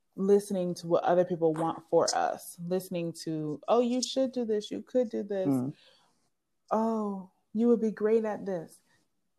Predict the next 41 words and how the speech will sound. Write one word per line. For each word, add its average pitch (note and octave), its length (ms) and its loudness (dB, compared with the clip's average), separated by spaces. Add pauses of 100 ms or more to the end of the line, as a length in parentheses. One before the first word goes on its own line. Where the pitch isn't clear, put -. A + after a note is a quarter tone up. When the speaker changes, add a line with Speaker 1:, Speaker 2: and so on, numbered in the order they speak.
(360)
Speaker 1:
Let's A3 400 -2
get A3+ 200 4
rid G#3+ 140 2
of G3+ 80 -2
everybody G3+ 440 0
else's F#3+ 480 -2
voices D3 760 -4
<laughs> - 80 -4
and G3 1500 2
find F3+ 320 0
your F3 260 2
own, E3 600 4
Speaker 2:
<laughs> - 20 2
Mm-hmm. C#3+ 200 10
Speaker 1:
you C#3 80 8
know, D#3+ 280 4
and E3 260 -6
write E3 260 -2
out. D#3+ 460 -6
So F#3 260 4
whenever F#3 440 0
I F3+ 180 -4
work F3 300 -2
with F3 140 0
a E3+ 60 -2
client, E3 500 -8
we E3 120 -2
always E3+ 340 2
start F3+ 320 -2
with E3 140 -2
this E3+ 180 -2
question D#3 360 -2
of, D3+ 120 -4
"What D#3+ 160 -2
do E3+ 80 -8
you E3+ 160 -4
want?" D3+ 340 -6 (540)
And F3 140 2
I E3+ 40 4
have E3+ 320 -4
them F3 260 0